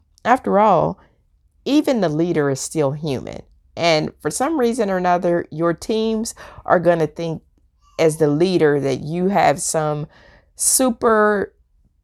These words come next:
powers that they don't possess, even though you put your shoes on exactly the same way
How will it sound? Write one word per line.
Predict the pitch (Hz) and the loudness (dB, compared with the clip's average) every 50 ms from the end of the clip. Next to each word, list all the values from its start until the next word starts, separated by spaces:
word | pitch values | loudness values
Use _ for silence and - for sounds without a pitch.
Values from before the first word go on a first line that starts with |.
| _ _ _ _ - | _ _ _ _ -16
powers | - - - 180 180 185 185 175 151 147 139 139 139 147 151 - | -10 -2 2 4 6 6 4 4 2 0 0 2 0 -2 -2 -2
that | 151 143 135 135 131 - - | 0 0 0 0 -2 -4 -2
they | 143 156 160 160 | 2 2 2 4
don't | 151 143 135 - | 2 0 -2 -4
possess, | - - 147 127 123 120 - - - - - - - - | -4 -4 -2 0 0 0 -2 -2 -4 -8 -8 -10 -8 -4
even | - 160 165 175 185 | -2 0 0 0 0
though | 185 185 180 | 2 2 2
you | 180 180 190 | 0 0 -4
put | - - 214 - | -4 -4 -4 -2
your | - 202 208 | 0 0 0
shoes | 208 - - 214 208 202 196 | 0 -2 -4 -2 -2 -2 -2
on | 185 180 180 180 175 - | 0 0 0 -2 -4 -4
exactly | - 127 127 147 - 143 151 160 - 185 185 | -6 -8 -6 -2 0 0 0 0 -2 -4 -4
the | 180 185 | -4 -4
same | - - 175 170 165 165 | -4 -2 -2 -2 -2 -2
way | 151 143 143 143 143 143 | -2 -2 0 -2 -2 -4